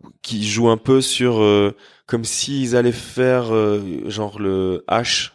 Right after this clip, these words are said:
mais, euh, la suite de H, qui, qui est H P, où ils partent, euh, en hôpital psychiatrique.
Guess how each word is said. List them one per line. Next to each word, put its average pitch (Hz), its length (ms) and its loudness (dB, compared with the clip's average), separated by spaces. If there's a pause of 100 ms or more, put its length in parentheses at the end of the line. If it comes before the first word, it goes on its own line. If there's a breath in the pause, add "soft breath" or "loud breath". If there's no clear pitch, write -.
mais, 101 180 -6
euh, 92 400 2 (840 soft breath)
la 98 120 -2
suite 117 300 -4
de 104 180 2
H, 113 280 0
qui, 95 180 -10 (180)
qui - 120 -2
est - 120 0
H 104 220 -2
P, 127 340 -4
où 101 200 -10
ils 95 280 -8
partent, - 380 -8
euh, 90 140 -6
en 87 240 -10
hôpital - 320 -10
psychiatrique. - 640 -8